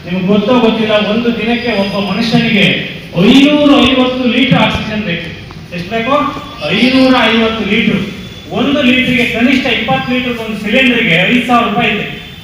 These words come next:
ಅರ್ಥ ಮಾಡ್ಕೊಳ್ಳಿ, ಒಂದು ದಿನಕ್ಕೆ ಐನೂರ ಐವತ್ತು ಲೀಟರ್ಗೆ ಎಷ್ಟಾಯ್ತು, ಒಂದು ತಿಂಗಳಿಗೆ ಎಷ್ಟಾಗುತ್ತೆ? ವರ್ಷಕ್ಕೆ ಎರಡು ಲಕ್ಷ ಲೀಟರ್ ಮನುಷ್ಯನಿಗೆ ನಮ್ಗೆ ಬೇಕು. ನಾವು ಹಣ ಕೊಟ್ಟು ಸಾಧ್ಯನೇ ಇಲ್ಲ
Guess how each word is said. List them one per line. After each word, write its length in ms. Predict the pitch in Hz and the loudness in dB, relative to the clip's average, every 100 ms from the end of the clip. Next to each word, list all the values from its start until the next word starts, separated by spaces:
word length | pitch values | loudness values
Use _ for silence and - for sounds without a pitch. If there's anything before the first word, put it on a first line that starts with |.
| - | -10
ಅರ್ಥ 160 | 147 170 247 | -6 -2 2
ಮಾಡ್ಕೊಳ್ಳಿ, 460 | 240 208 214 233 | 2 2 0 0
ಒಂದು 300 | 208 208 208 | 0 0 0
ದಿನಕ್ಕೆ 360 | 202 214 214 247 285 - - - - 165 | 2 0 2 0 -2 -4 -10 -16 -10 -2
ಐನೂರ 280 | 240 285 294 277 | 2 4 4 4
ಐವತ್ತು 280 | 269 247 | 2 0
ಲೀಟರ್ಗೆ 280 | 247 247 247 | -2 -2 -2
ಎಷ್ಟಾಯ್ತು, 640 | 226 247 208 202 - - - - | -2 0 0 -2 -8 -12 -18 -12
ಒಂದು 340 | - 240 254 240 | -4 -2 0 0
ತಿಂಗಳಿಗೆ 340 | 247 277 294 | 0 2 0
ಎಷ್ಟಾಗುತ್ತೆ? 760 | 247 214 214 180 185 - - - 165 | 0 0 -2 -4 -6 -8 -10 -10 -6
ವರ್ಷಕ್ಕೆ 400 | 208 214 240 240 | -2 0 0 0
ಎರಡು 400 | 208 185 247 277 | 0 2 4 4
ಲಕ್ಷ 260 | 262 233 254 247 | 2 2 2 2
ಲೀಟರ್ 220 | 262 254 | 4 2
ಮನುಷ್ಯನಿಗೆ 560 | 240 233 - 220 226 294 | 2 0 -4 -6 -4 -2
ನಮ್ಗೆ 680 | 254 214 202 180 165 - | -2 -4 -4 -2 -4 -4
ಬೇಕು. 280 | 185 196 160 - - - - | -4 -4 -4 -8 -14 -16 -8
ನಾವು 140 | 180 | -6
ಹಣ 160 | 170 170 233 233 | -2 0 0 0
ಕೊಟ್ಟು 380 | 220 240 - | -2 -4 -6
ಸಾಧ್ಯನೇ 480 | - - 269 277 262 | -4 -2 0 0 2
ಇಲ್ಲ 120 | 233 | 2